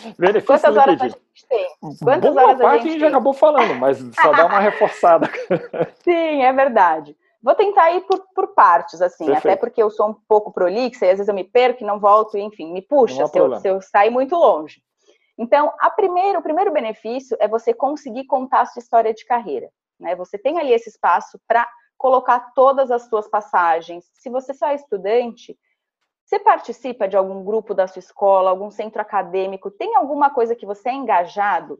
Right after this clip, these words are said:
Speaker 2: tem que tá ali presente. Você tem que contar essa história, né? É, então, assim, tudo que tem alguma relação com a tua vida profissional, seja ela ainda de estudante, né? O estudante também é um profissional, ele tá estudando.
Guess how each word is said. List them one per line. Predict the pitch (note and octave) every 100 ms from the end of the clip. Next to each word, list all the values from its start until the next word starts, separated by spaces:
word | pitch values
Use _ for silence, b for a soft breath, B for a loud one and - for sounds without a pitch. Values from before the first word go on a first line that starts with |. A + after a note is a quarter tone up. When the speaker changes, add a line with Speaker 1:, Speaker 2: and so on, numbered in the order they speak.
| _
Speaker 2:
tem | - C4
que | C4
tá | A3
ali | G#3
presente. | A3 A3 E3+ - _
Você | _
tem | - A3+
que | -
contar | A#3+ A#3+ A#3
essa | G#3 A3+
história, | A#3+ G3 D3 - _ _
né? | - F3 A3 _ _ _ -
É, | F3 F3 F3 F3+
então, | F#3+ C4+
assim, | C#4+ A#3+ _ -
tudo | D#4+ F4 F#4 -
que | D4 - -
tem | B3 A#3+
alguma | A3+ G3+ A#3 D#4 F4
relação | E4+ C4 C4 B3 B3+ - F3+ E3+
com | -
a | F#3+
tua | - A3+
vida | G#3 F#3+
profissional, | G3 A3 A3+ - C#3+ E3 F#3 G#3 D#3+
seja | _ F3 F3+ F#3
ela | F3+
ainda | F3+ F#3 F3+ F3+
de | F3
estudante, | F3+ - D#3 E3+ A#3+ C#4+ -
né? | F3
O | E3
estudante | E3 - F#3 C#4+ _
também | G4 F#4
é | G3+
um |
profissional, | - - - -
ele | -
tá | -
estudando. | - - B3 -